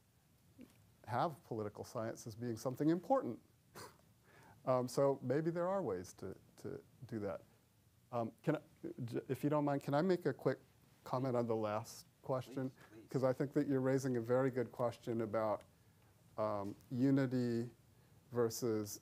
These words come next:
Speaker 1: flexibility in expanding our field. Do we gravitate more toward a, a set of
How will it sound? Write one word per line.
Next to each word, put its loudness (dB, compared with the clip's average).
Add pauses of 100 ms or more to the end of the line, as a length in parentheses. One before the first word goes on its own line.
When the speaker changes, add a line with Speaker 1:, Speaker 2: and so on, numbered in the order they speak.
(100)
Speaker 1:
flexibility 0 (440)
in 0
expanding -2
our -2
field. -2
Do -6
we -2 (380)
gravitate 0 (840)
more 2
toward 0 (100)
a, -6 (100)
a -10
set 0
of 2